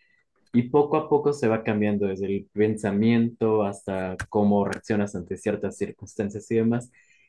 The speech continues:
Y es algo que tal vez no es tangible socialmente, pero que el paciente o el cliente sí lo percibe.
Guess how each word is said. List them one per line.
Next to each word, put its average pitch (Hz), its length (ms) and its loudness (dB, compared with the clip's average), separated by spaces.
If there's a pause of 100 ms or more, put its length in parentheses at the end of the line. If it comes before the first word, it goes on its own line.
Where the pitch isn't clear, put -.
(140)
Y 120 180 4
es 127 240 -2
algo 139 360 4
que 104 120 0
tal 117 280 0
vez 127 140 2
no 123 120 2
es 123 160 -2
tangible 127 420 0
socialmente, 113 880 0
pero 101 360 0
que 104 180 2
el 98 140 -4
paciente 131 880 -2 (280)
o 104 160 4
el 104 180 0
cliente 123 460 0
sí 120 200 -4
lo 104 160 -2
percibe. 95 580 -4